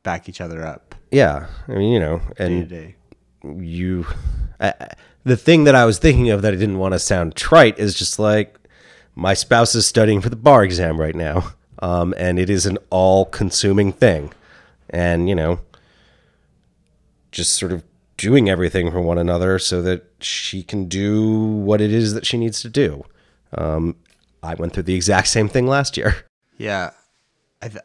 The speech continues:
Speaker 1: I think, uh, well, actually, I think that's a great example, because it, it kind of shows us sometimes there's seasons in life, and we, we, as individuals, we go through busy times,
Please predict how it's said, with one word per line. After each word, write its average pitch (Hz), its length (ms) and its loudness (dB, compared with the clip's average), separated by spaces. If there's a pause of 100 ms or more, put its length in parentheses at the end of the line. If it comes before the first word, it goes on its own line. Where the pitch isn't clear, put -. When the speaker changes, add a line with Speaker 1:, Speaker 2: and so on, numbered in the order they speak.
(140)
Speaker 1:
I 104 160 -6
think, 110 420 -12 (120)
uh, 80 160 -14 (100)
well, 113 120 -6
actually, 120 400 -6
I 107 40 -8
think 104 160 -8
that's 101 160 -6
a 98 60 -8
great 107 220 -4
example, 90 640 -8
because 95 460 -10
it, 92 240 -14
it - 300 -16
kind 107 180 -10
of 95 240 -14 (420)
shows 117 300 -6
us 107 140 -8
sometimes 104 380 -8
there's 95 200 -8
seasons 107 720 -8
in 110 180 -8
life, 123 580 -6
and 104 180 -8
we, 98 300 -8
we, 98 540 -10 (160)
as 104 180 -8
individuals, 110 880 -4
we 101 100 -6
go 98 180 -4
through 98 160 -8
busy 110 280 -6
times, 98 540 -4